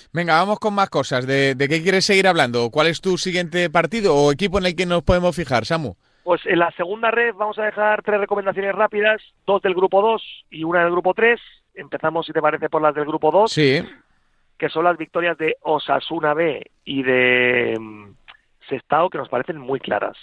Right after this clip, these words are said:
Speaker 2: La verdad es que cada semana hablamos de este grupo. Es un grupo, probablemente es el grupo en el que hay más diferencia entre los equipos de arriba y los de abajo, no porque los de arriba tengan un gran nivel,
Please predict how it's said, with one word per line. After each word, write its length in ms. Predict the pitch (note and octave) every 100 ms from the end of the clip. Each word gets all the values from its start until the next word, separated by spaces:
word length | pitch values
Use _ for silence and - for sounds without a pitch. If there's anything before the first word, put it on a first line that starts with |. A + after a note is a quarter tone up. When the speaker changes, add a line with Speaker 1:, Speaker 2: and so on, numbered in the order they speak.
| _ -
Speaker 2:
La 120 | C3
verdad 160 | C#3
es 60 | F#3
que 100 | A3
cada 220 | - G#3
semana 260 | G3 G3 G3
hablamos 260 | F#3+ F3+ E3+
de 60 |
este 140 | E3+ D#3+
grupo. 380 | G3+ - G#3 - - - - - - _
Es 160 | - -
un 100 | A3
grupo, 380 | G#3 G#3+ A#3 - _
probablemente 500 | - E3+ A3+ A#3 A3+
es 60 | A3+
el 60 | G#3
grupo 240 | F#3+ A#3
en 60 | G#3+
el 80 | F3+
que 120 | E3+
hay 60 | F3
más 140 | F3
diferencia 500 | E3 D#3+ D#3+ E3+ F#3
entre 160 | F3+ D3
los 100 | C#3
equipos 280 | B2 C#3+ D#3
de 60 | D3
arriba 200 | D3 C#3+
y 40 |
los 100 | C#3+
de 80 | C#3+
abajo, 400 | D3 G3 F3+ - _ _ _
no 220 | C#3+ E3 G#3+
porque 200 | B3 A3+
los 120 | G3+
de 60 | F#3+
arriba 240 | F#3+ F#3
tengan 240 | F#3 F3+ E3+
un 80 |
gran 240 | E3 F3 D#3+
nivel, 380 | D#3+ F#3+ A#3